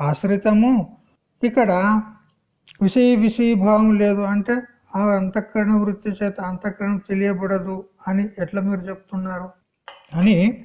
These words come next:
పూర్వపక్షి దృష్టాంతం ఇచ్చాడు. అట్లే దృష్టాంతంలో కూడా మీరు సిద్ధాంతంలో ఒప్పుకుంటారు కదా, ఏమని? చేతన్ అజ్ఞాన కా ఆశ్రయ హై ఔర్ విషయ భీ హై.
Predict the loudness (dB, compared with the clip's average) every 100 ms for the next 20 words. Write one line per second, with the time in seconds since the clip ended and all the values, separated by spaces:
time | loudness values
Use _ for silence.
0 | _ _ _ _ 0 2 2 -2 -2 -2
1 | -2 -2 -12 -20 -18 -4 0 0 2 2
2 | 2 0 -2 -6 -10 -10 -20 _ _ _
3 | _ -6 0 4 4 0 -4 -12 -2 0
4 | 0 2 0 2 2 4 4 2 4 2
5 | 2 0 0 2 2 4 2 2 2 0
6 | 0 2 2 2 2 2 -2 -6 -4 2
7 | 4 4 2 0 -10 _ _ _ 0 2
8 | 4 4 2 4 2 0 -8 _ -4 -2
9 | 4 4 6 4 2 2 2 0 -2 0
10 | 2 4 4 4 0 -6 _ -2 2 4
11 | 4 2 4 4 6 4 4 4